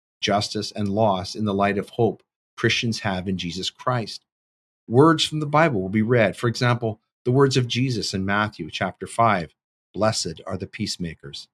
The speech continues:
Or words from the prophets, such as Isaiah chapter two, verse two, quote, "They shall beat their swords into plowshares and their spears into pruning hooks. Nation will not take up sword against nation,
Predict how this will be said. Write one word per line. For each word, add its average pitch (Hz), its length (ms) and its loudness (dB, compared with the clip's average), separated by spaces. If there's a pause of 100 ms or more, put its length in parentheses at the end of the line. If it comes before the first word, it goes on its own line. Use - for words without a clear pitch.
(520)
Or 123 140 6
words 117 320 6
from 117 100 0
the 113 80 2
prophets, - 540 -2
such - 180 -8
as 92 200 -8 (140)
Isaiah 104 440 0
chapter - 360 -4
two, 104 300 -2
verse 101 300 -2
two, 101 400 0 (600)
quote, 113 260 2 (260)
"They 110 100 2
shall 113 240 2
beat 113 300 -2
their 110 100 2
swords 117 540 0
into 98 180 -4
plowshares 92 800 -2 (240)
and 101 140 -4
their 95 100 -2
spears 98 640 0
into 87 160 -8
pruning 107 340 -4
hooks. - 380 -12 (420)
Nation 104 400 2
will 98 120 0
not 107 260 2
take 110 200 -2
up 104 140 -4
sword 113 300 0
against 95 300 -4
nation, 110 380 -2